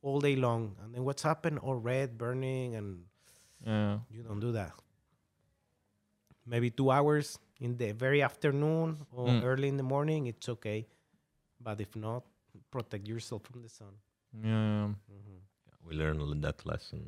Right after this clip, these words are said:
Speaker 3: when we were in Fuerteventura.
Speaker 1: Ah, shit.
Speaker 2: Yeah, when we were in
Speaker 3: Yeah.
Speaker 2: Fuerteventura, like, uh, you know, the, the wind is so strong.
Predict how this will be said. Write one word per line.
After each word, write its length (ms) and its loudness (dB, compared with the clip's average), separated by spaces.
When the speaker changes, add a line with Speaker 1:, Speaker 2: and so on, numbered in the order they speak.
Speaker 3:
when 140 -8
we 60 -4
were 140 -4
in 100 -6
Fuerteventura. 720 -4
Speaker 1:
Ah, 180 -4
shit. 220 -6
Speaker 2:
Yeah, 200 -2
when 160 0
we 60 6
were 140 6
in 40 2
Speaker 3:
Yeah. 60 -6
Speaker 2:
Fuerteventura, 680 6
like, 220 4
uh, 340 4
you 100 -2
know, 120 2
the, 240 4
the 180 4
wind 300 6
is 80 2
so 200 2
strong. 600 2